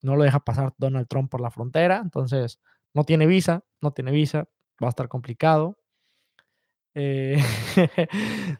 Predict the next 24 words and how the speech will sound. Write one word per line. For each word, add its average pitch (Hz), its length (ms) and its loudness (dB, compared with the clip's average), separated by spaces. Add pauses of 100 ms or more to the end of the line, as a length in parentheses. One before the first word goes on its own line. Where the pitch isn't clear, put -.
dice 151 340 4
Germán 160 580 4
Ruiz, 156 220 2
"La 139 120 2
neta". 196 680 4 (480)
Saida 165 460 10
dice, 170 440 8
"El 156 120 4
promedio 165 340 4
depende 175 600 6 (240)
de 160 160 -2
tu, 147 280 -2 (240)
pero 165 160 6
el 160 80 6
promedio 180 280 4
depende 214 300 4
de - 20 -2
tu 180 160 2
beca 196 380 6
o 156 120 -2
para 160 160 6
aplicar 156 380 2
a - 20 6
masters, 175 600 2